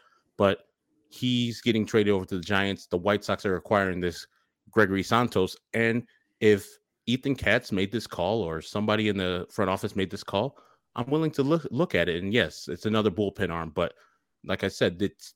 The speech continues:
it's a lot of stuff out there that just seems like, okay,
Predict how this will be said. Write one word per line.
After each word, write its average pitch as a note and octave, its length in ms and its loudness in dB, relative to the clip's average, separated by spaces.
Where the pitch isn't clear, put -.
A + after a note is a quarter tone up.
it's - 120 -10
a A#2+ 60 2
lot A#2+ 280 2
of A#2 100 0
stuff - 400 -2
out F2+ 220 -2
there F#2 220 2
that F2 180 -2
just - 260 -6
seems A2 280 -2
like, F#2 180 -2
okay, A#2+ 360 0